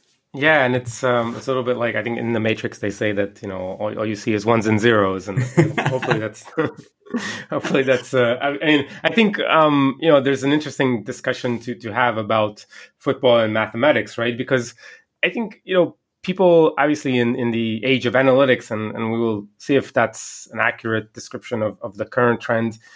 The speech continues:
Speaker 1: you kind of tend to think that, okay, this just kind of appeared out of nowhere. And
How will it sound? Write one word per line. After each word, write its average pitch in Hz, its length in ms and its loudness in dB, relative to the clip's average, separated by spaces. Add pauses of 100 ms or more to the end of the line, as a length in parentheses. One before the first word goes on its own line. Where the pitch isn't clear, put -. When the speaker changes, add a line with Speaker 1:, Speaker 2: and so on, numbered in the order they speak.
(180)
Speaker 1:
you 120 100 -4
kind 131 240 4
of 120 100 -6
tend 120 220 0
to 113 100 -6
think 117 320 -2
that, 110 240 0
okay, 107 240 -2
this 110 180 -8
just - 200 -12
kind 113 160 0
of 98 120 0
appeared 110 540 -4
out 110 200 2
of 101 140 -8
nowhere. 107 540 2
And 104 280 -4